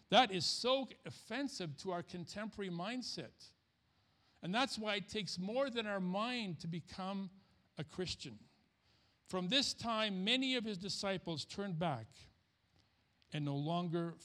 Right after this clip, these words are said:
followed him. They couldn't get past the offensive things that Jesus said.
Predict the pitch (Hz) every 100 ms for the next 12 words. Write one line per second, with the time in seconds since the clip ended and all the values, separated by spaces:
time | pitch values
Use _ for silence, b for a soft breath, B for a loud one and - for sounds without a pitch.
0 | - 156 147 135 120 107 117 135 b b
1 | - 165 - 240 254 254 185 214 - -
2 | - 220 160 123 - - 160 139 - 202
3 | 208 202 180 - 185 165 151 123 160 151
4 | 139 - 120